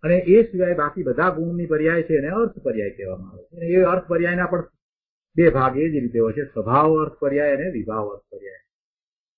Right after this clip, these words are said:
તો આપણે હવે એનો વિસ્તાર નથી કરતા, અહીંયા તો આ વાત આવી એટલે વાત લીધી. ગુરુદેવે અહીંયા એ વાત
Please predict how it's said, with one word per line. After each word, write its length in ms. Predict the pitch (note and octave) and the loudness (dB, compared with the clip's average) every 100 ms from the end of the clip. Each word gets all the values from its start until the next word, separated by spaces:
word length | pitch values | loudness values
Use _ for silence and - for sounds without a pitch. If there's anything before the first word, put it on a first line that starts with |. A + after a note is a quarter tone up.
| _ _ _ _ _ _ _ | _ _ _ _ _ _ _
તો 60 | D#3 | 2
આપણે 220 | D#3 D#3 | 4 4
હવે 120 | C#3+ | 4
એનો 180 | C3+ C#3+ | 2 0
વિસ્તાર 320 | B2 - A#2+ | -4 -4 -4
નથી 180 | B2 - | -4 -2
કરતા, 400 | C3 A2+ C3+ A#2+ | -4 0 0 0
અહીંયા 200 | A2+ B2 | 0 -2
તો 120 | A#2+ | -2
આ 80 | A#2 | -2
વાત 240 | A2 A#2 B2+ | -2 -2 -2
આવી 220 | D3 A2 | -2 -4
એટલે 420 | A2+ A2+ G#2+ G#2 | -2 -2 -2 -8
વાત 260 | G#2+ G2+ G#2+ | -12 -10 -6
લીધી. 320 | A2+ A#2+ - | -2 -2 -2
ગુરુદેવે 340 | A#2+ D3 D3+ | -2 4 4
અહીંયા 200 | C3 A#2+ | 4 2
એ 60 | A#2 | 2
વાત 200 | A2 | 0